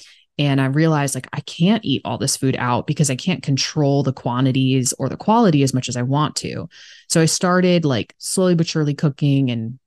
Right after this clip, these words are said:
figuring it out. And then I realized, I'm like, "Actually, I do kinda know how to do this. Like, okay, it's, like, not that hard."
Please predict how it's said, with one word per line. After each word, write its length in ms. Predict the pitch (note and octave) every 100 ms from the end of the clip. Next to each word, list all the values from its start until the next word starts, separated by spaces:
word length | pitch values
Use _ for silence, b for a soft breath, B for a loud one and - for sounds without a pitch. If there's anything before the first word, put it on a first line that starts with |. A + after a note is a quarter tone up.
| -
figuring 340 | F3+ D#3 D3+
it 140 | C#3 B2
out. 400 | A2+ A2+ A2+ -
And 180 | C#3+ C#3
then 140 | C#3
I 60 | C3+
realized, 420 | C3 B2 A#2+ B2
I'm 40 |
like, 100 | A#2+
"Actually, 300 | A2+ B2 B2
I 40 | A2+
do 180 | C3+ C#3
kinda 320 | - A2+ A2+
know 140 | G#2+
how 120 | A2+
to 80 | -
do 180 | - B2+
this. 320 | - - -
Like, 280 | - F#2 - - _
okay, 300 | B2+ - -
it's, 120 | A#2
like, 140 | G2+ -
not 200 | B2+ -
that 220 | C3 C3+
hard." 420 | C3+ - F#2+ E3+